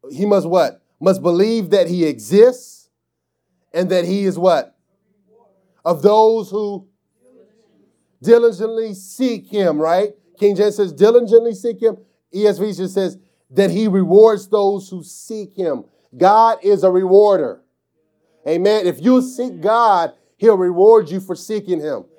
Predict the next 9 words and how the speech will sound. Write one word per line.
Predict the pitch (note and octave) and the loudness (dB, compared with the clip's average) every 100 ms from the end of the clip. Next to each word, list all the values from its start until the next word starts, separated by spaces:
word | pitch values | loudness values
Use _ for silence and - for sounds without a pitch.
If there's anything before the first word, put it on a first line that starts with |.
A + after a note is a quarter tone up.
| _ _ _ | _ _ _
That | A3+ B3 | 4 4
is | A3 | 4
a, | F#3 F3+ C#3 A#2+ _ | 0 -4 -6 -20 _
the | F3+ | -2
best | C3 A3 B3 - | 2 2 0 0
deal | A#3 A#3 | 2 2
in | A3+ | 2
town. | F#3+ F3+ D#3 A2 F2 _ _ _ _ _ _ _ _ _ _ _ | -4 -8 -8 -8 -14 _ _ _ _ _ _ _ _ _ _ _
That | G#3 | -4